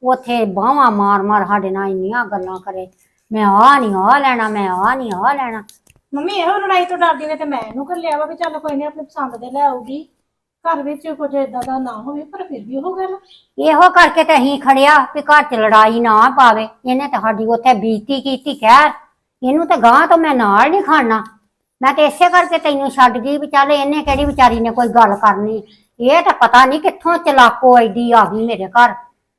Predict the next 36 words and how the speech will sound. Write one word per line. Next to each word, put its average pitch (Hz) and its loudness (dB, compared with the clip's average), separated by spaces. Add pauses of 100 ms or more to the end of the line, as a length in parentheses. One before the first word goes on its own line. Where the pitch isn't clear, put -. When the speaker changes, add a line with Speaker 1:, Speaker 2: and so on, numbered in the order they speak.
(400)
Speaker 2:
ਚੱਲ 302 -2
ਕੋਈ 302 -4
ਨੀ, 285 -4
ਗਰਮ 254 -6
ਨਾ 240 -12
ਹੋ, 240 -6
Speaker 1:
ਹਾਂ। 262 -2
Speaker 2:
ਸਾਫ਼ 262 -6
ਲਿਆਂਦੀ 254 -10
ਬਣਾ 294 -16
ਕੇ। 240 -20 (120)
Speaker 1:
ਛਾਪ 302 2
ਤੇ 311 -2
ਲੈਣਤੀ 269 -2
ਆ 254 0
ਸਿੰਮਾ, 240 -4 (460)
ਕੱਪੜੇ 311 2
ਵੀ 311 0
ਉਦਾਂ 226 4
ਆਉਂਦੇ 202 -2
ਆ, 196 -4
Speaker 2:
ਹੂੰ। 277 -10
Speaker 1:
ਪਰ 262 6
ਇਹਦੇ 285 4
ਤੇ 285 2
ਪਹਿਲੋਂ 269 0
ਪਸੰਦ 254 -2
ਹੀ 320 0
ਨਾ 247 2
ਕੋਈ 240 0
ਆਵੇ, 214 2
ਨੱਕ 240 2
ਤੇ 311 0
ਹੀ 294 -2
ਨਾ 254 0
ਚੜੇ। 226 -2